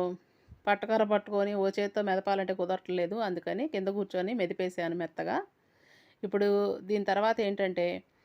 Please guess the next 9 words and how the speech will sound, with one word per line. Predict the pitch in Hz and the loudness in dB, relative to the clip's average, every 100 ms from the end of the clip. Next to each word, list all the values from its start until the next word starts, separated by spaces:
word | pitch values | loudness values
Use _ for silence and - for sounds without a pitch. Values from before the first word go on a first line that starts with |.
| _ _ - | _ _ -4
నీట్‌గా | 220 240 247 233 | 0 2 2 4
కడిగి | 220 220 226 | 4 4 0
పెట్టుకున్నాం | 226 220 - 214 208 | -2 -2 -2 -2 0
కదండి | 202 196 196 190 | 2 2 2 2
ఎండు | 190 202 | 0 2
రొయ్యలు, | 196 190 185 190 - _ _ _ _ _ _ - | 0 2 -2 -4 -8 _ _ _ _ _ _ -6
వాటి | - 214 208 | 0 2 2
పని | 208 202 | 0 2
చూద్దాం. | 175 165 | -2 0